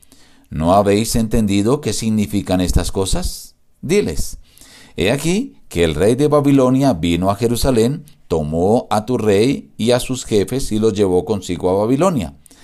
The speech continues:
a fin de que guardando el pacto permaneciera en pie. Pero se rebeló contra él, enviando embajadores a Egipto para que le diera caballos y mucha gente. ¿Será prosperado? ¿Escapará el que estas cosas hizo?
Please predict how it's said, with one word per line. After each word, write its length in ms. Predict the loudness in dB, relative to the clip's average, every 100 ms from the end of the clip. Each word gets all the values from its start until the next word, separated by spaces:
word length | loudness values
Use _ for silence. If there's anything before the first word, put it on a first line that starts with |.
| -10
a 140 | -6 -2
fin 180 | 0
de 140 | 0 0
que 120 | -2
guardando 760 | 0 0 0 -2 -2 -2 0 2
el 240 | 0 -2
pacto 500 | -2 -2 -6 -10 -10 -12 -10 -2
permaneciera 920 | 0 2 2 2 0 0 0 -2 -2
en 180 | -4 -2
pie. 360 | -2 -2 -6 -20 -20 -20 -20 -6
Pero 220 | 0 2 4
se 120 | 2
rebeló 440 | 4 4 4 2
contra 420 | 0 -2 0 0
él, 320 | 2 0 -4 -12 -20 -10
enviando 480 | -4 0 0 0 0
embajadores 840 | 0 -2 -2 -2 0 2 2 0 0
a 80 |
Egipto 540 | 0 0 -2 -2 -6 -6 -12 -20 -6
para 240 | 0 0 0
que 140 | 0
le 140 | 0 0
diera 580 | 2 4 4 4 0
caballos 720 | 0 0 2 2 0 -2 -6 -6
y 60 |
mucha 320 | -2 -2 0 -2
gente. 460 | -2 -4 -6 -16 -20 _
¿Será 360 | -2 0 2 2
prosperado? 640 | 0 0 0 2 0 -2 -8 _ -10
¿Escapará 840 | -6 -2 0 0 2 4 2 0 -2
el 200 | -4 -4
que 380 | -2 -2 -2 -4
estas 300 | -2 -4 -2
cosas 400 | -2 0 0 0
hizo? 300 | -4 -4 -10